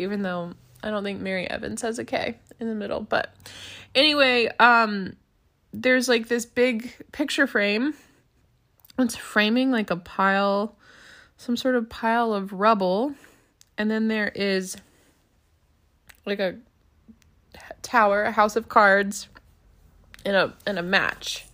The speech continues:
being held up to it. And, you know, this is one of those times where it's like, dang, you know, I really d-,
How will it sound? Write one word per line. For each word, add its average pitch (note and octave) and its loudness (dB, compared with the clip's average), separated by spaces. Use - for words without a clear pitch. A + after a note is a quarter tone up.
being G#3 2
held F#3+ 6
up F3 2
to G3 2
it. D#3+ 0
And, A#3 4
you D4+ 2
know, E4 6
this G4 2
is F4 2
one E4 4
of E4+ 2
those F4 0
times F#4+ 2
where C4 2
it's B3 -2
like, B3 0
dang, D4 2
you A#3 0
know, B3 4
I A#3+ 4
really B3+ 2
d-, A3+ -6